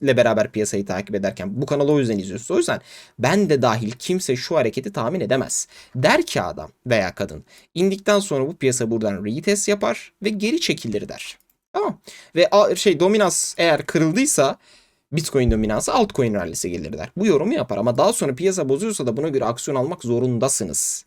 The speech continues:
Tamam mı? Heyecana, hırsa, hayallere kapılıp da, e, piyasayla inatlaşmamanız gerekiyor. Burada piyasada şu da, şuna da karşıyım. Topyekün full boğaza kadar malda topyekün full satış. Hayır abi bak ne diyorum?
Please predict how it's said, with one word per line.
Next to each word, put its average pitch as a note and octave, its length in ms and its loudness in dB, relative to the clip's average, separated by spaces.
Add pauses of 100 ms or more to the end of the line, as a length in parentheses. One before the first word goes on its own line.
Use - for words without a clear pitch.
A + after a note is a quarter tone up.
(120)
Tamam - 260 0
mı? F#3+ 180 -12 (400)
Heyecana, D3 760 2
hırsa, C#3+ 600 -2
hayallere C#3+ 640 0
kapılıp D#3 460 -2
da, B3 220 0 (420)
e, G#2+ 680 0
piyasayla F3+ 680 0
inatlaşmamanız B2+ 1040 -4
gerekiyor. D#2 560 -10 (200)
Burada F3 360 2
piyasada G3 640 0 (320)
şu - 240 0
da, D3+ 240 4 (100)
şuna F3+ 240 0
da E3 100 2
karşıyım. D#3 460 -4 (160)
Topyekün D#3 480 0
full B3+ 380 2
boğaza A#3+ 280 8
kadar A3+ 240 2
malda A3 340 0
topyekün A#3+ 500 0
full A#3+ 200 0
satış. - 320 -2
Hayır F4+ 200 -2
abi B3+ 260 -2
bak - 300 -2 (320)
ne C4 160 2
diyorum? G#3+ 340 4